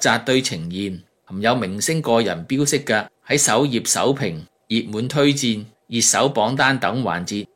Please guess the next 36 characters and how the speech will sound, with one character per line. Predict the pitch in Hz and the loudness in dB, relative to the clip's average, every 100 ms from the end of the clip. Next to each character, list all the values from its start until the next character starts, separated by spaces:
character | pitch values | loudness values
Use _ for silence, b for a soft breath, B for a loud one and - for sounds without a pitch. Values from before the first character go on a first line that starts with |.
| - | -16
同 | 110 101 | -10 -2
一 | 127 160 | 0 0
明 | 110 92 | -2 -4
星 | 101 151 139 | -2 -2 -4
同 | 123 92 | -8 -6
一 | 123 | -2
時 | 139 - 90 | 0 -2 -4
段 | 110 101 113 - | -4 -6 -8 -12
原 | 92 95 | -8 -2
則 | 139 | 0
上 | - 101 90 | 0 -2 -4
只 | 82 113 | -6 -4
能 | 123 87 | -4 -6
呈 | - 87 85 | -10 -10 -10
現 | 87 95 | -8 -6
一 | 120 120 | -6 -6
條。 | 85 71 78 _ _ _ _ _ _ | -10 -12 -14 _ _ _ _ _ _
喺 | 160 180 | -2 0
限 | 120 113 | 0 0
制 | 123 | 0
演 | 104 107 135 | 0 -2 -2
藝 | 117 107 | 0 0
作 | 107 | -2
品 | - 110 135 | -2 -4 -4
呈 | - 87 90 | -4 -6 -6
現 | 92 98 | -6 -6
嘅 | 110 | -4
同 | 98 87 | -6 -6
時， | 98 87 87 _ _ | -6 -8 -10 _ _
官 | - 190 | 0 2
方 | 190 175 | 4 4
卻 | 170 | 4
鼓 | 135 123 143 | 2 2 2
勵 | 120 | 2
民 | 101 87 90 | 0 -6 -4
眾 | 107 113 | -2 -2